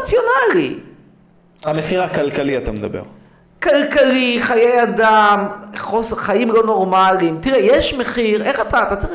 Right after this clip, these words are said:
Speaker 1: לכמת באיזושהי צורה, וזה לא דבר קל, אתה צריך לכמת באיזושהי צורה את זה שאתה הולך לישון בידיעה שיכול להיות שיעירו אותך אזעקות. יש לזה מחיר.
Speaker 2: נכון.
Speaker 1: גם אף אחד לא ימות מה-, מהטילים.
Speaker 2: מחיר נפשי.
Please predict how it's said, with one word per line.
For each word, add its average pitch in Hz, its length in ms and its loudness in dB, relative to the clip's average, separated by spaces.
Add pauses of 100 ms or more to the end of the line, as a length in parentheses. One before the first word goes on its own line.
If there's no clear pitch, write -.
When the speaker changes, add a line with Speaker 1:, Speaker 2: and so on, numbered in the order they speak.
(100)
Speaker 1:
לכמת 208 460 -4
באיזושהי 156 280 -2
צורה, 143 260 -2
וזה 135 140 -4
לא 185 80 0
דבר 175 360 0
קל, 110 280 -4
אתה 107 100 -10
צריך - 140 -14
לכמת 196 400 -4
באיזושהי 156 320 -8
צורה 131 460 -4 (640)
את 123 80 -8
זה 180 300 0 (140)
שאתה 131 340 -4
הולך 185 280 0
לישון 175 460 -2
בידיעה 160 400 0
שיכול 170 420 -4
להיות 208 280 2 (320)
שיעירו 180 480 0
אותך 175 280 -2
אזעקות. 135 560 -4
יש 494 240 2
לזה 269 160 0
מחיר. 226 560 -2
Speaker 2:
נכון. 135 220 -6
Speaker 1:
גם 262 160 4
אף 294 220 0
אחד 254 220 -2
לא 220 160 4
ימות 202 260 0
מה-, 147 420 -2
מהטילים. 135 600 -4
Speaker 2:
מחיר 277 240 -2
נפשי. 185 300 -6